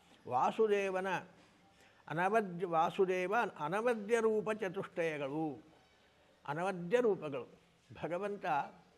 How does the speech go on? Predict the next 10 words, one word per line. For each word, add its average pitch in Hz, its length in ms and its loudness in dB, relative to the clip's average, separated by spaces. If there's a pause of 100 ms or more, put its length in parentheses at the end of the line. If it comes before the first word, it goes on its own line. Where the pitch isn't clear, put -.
(540)
ಅನವದ್ಯ 160 520 -4 (680)
ಅಂದರೆ 165 420 -8 (240)
ದೋಷ 190 240 0
ದೂರನಾಗಿರತಕ್ಕಂಥವ. 139 1600 -4 (520)
ಅವನ 131 160 -8
ಮನಸ್ಸಿನಲ್ಲಿದ್ದರೂ 156 880 -6
ಅಷ್ಟೇ, 143 400 -8 (680)
ಇಂದ್ರಿಯಗಳಲ್ಲಿ 165 800 -2
ಇದ್ದರೂ 156 560 -6
ಅಷ್ಟೇ, 139 480 -8